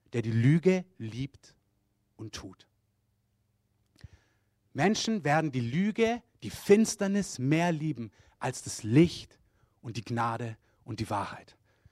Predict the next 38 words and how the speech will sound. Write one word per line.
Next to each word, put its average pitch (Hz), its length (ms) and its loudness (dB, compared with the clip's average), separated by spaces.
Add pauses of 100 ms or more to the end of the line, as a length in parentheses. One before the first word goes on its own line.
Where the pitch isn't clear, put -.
(140)
Das 156 160 -4
ist 165 100 -4
fast 196 280 2
unvorstellbar. 180 600 6
Wenn 170 100 6
man 185 200 2
Jesus 233 400 8
gekostet - 600 4
hat, 127 240 -4 (560)
ist 143 120 -2
die 160 40 0
Frage, 160 320 2
wie 254 160 12
kann 214 220 6
man 175 140 4
Lüge 202 420 4
und 165 140 0
Finsternis 151 560 -2 (220)
mehr 156 200 0
lieben? 165 260 -4
Es - 160 -10
gibt 151 160 -2
nichts 170 300 4
herrlicher 160 380 2
als 139 160 -4
Jesus. 127 280 2
Amen. 170 380 10 (1080)
Und 143 160 2
Jesus 214 300 10
wird 190 160 10
seine 196 240 8
Herrlichkeit, 208 540 6
seine 165 160 8
Gnade 175 360 8 (220)
noch 156 220 2
weit 202 240 8
größer 196 360 8
offenbaren. 165 500 0